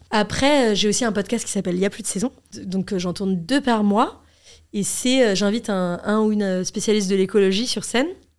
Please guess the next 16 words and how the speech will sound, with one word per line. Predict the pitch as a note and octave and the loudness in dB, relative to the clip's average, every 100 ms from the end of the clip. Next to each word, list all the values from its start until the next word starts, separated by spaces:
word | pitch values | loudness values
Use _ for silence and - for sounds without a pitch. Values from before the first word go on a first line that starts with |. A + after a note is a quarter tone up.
| - | -4
Et, | A3+ A3+ B3 | 2 4 4
euh, | G#3+ G3 | 4 2
donc, | F#3 F#3 | 0 -2
c'est | - | -2
devant | F#3+ F#3 F3+ F#3 | -4 -2 -4 -4
un | F3+ | -8
public | - F#3 F#3 | -6 -6 -6
de | F3 F#3 F#3 - - | -4 -6 -6 -10 -10
entre | G3 - | -12 -12
trois | - G3 | -6 -6
cent | G3 | -4
cinquante | G#3 G#3+ A3 | -4 -4 -4
et | |
cinq | G3+ F#3 | -4 -4
cents | F#3+ | -4
personnes. | F#3+ G3 - B3 | -4 -2 0 0